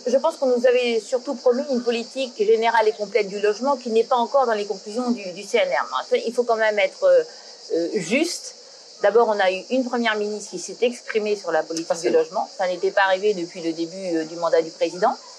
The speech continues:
Speaker 1: Elle a dit, c'est un problème très important pour les Français. Elle a dit, je le prends à bras le corps et je le mets au centre de ma feuille de route.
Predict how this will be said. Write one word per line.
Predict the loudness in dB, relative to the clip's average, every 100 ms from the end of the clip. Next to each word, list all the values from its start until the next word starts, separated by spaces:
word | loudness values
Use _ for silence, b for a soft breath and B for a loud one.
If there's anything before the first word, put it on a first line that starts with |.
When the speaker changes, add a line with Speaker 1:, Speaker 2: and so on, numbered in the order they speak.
| B B B B -8 2
Speaker 1:
Elle | 4
a | 4
dit, | 2 -2 -2 -2 0
c'est | 2
un | 2
problème | 4 4 2
très | 0 0
important | -2 -2 -2
pour | 0 0
les |
Français. | 0 -4 -4 -4 -2 0
Elle | 4
a | 4
dit, | 0
je | 0
le | 0
prends | 0 2 2
à |
bras | 4 0
le |
corps | 2 2 2 -4 -2
et | 2
je | 4
le | 4
mets | 6 6
au | 4
centre | 2 -2 0 2
de | 2
ma | 2
feuille | 2 2
de |
route. | 0